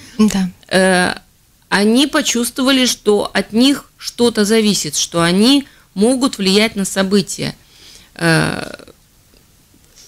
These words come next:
Speaker 2: впервые выборы проходили по новому избирательному закону. И, э, вот, э, как вам показалась эта атмосфера, э, настроение людей? Э,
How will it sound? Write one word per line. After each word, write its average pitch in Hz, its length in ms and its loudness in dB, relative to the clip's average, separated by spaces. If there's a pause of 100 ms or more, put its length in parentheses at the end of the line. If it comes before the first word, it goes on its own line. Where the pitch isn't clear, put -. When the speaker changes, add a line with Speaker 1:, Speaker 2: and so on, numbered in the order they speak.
(340)
Speaker 2:
впервые 240 520 2
выборы 202 440 0
проходили 185 920 0
по 185 100 -2
новому 175 440 2
избирательному 170 680 -2
закону. 269 600 0 (540)
И, 214 520 2 (140)
э, 170 420 0
вот, 180 200 -2 (240)
э, 165 580 0 (640)
как 269 240 -4
вам 220 180 0
показалась 175 640 -2
эта 160 300 -6
атмосфера, 226 960 0
э, 185 260 2
настроение 202 800 2
людей? 202 760 0
Э, 165 440 0